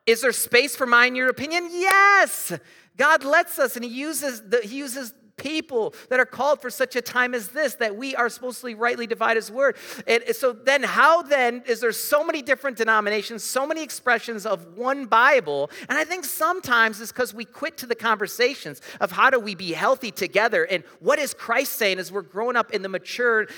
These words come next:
in the knowledge of him, in the fullness of him, and who is, where is Jesus at and how is he thinking and what is sound teaching? And in that, we can't change everywhere, but we can stay committed to do that right here, right now.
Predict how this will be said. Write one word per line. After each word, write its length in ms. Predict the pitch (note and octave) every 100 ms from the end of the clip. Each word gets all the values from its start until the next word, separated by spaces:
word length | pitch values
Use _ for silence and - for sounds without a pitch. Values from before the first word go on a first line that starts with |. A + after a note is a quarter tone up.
| -
in 140 | - G3
the 120 | F#3
knowledge 520 | E3+ F3 C4 C#4+ G3
of 160 | F#3+ D3
him, 160 | F3+
in 80 | F3+
the 80 | F3+
fullness 580 | - A#3+ D4 D#4+ C4 -
of 140 | D#3+
him, 280 | D#3 F3 F3 - -
and 140 | A3 G#3+
who 320 | A3 D#4+ D#4
is, 240 | C4+ D4 A3+
where 320 | G3 D#4+ F4
is 220 | D4+ A#3+
Jesus 500 | F3+ C4 B3 A3+ - -
at 280 | G#3+ G#3+ F3+
and 120 | F3
how 200 | G#3+ B3
is 120 | A#3
he 100 | G3
thinking 480 | - A3+ A3 E3+ C#3+
and 140 | D3
what 120 | E3+ B3
is 100 | - -
sound 480 | - - A3 G#3+ G#3+
teaching? 520 | - B3 - F#3+ D3 - -
And 120 | G3 A3+
in 320 | A#3+ D#4 D#4
that, 360 | F3 E3 F3+ E3
we 140 | D#4
can't 300 | - D#4 A#3+
change 380 | - A#3+ G#3+ F3
everywhere, 460 | G#3+ G#3 D#3 D3+
but 100 | D3
we 180 | E3 B3
can 140 | - A3+
stay 280 | - G#3+
committed 460 | G#3+ G3 F3+ F#3 D#3
to 60 | C#3+
do 240 | B2 D#3+
that 240 | D3 C3+ C3 _ _
right 220 | C3 D3
here, 400 | - - A2+ F#2+ - _ _ -
right 240 | A2+ G#2
now. 200 | A2 D#2+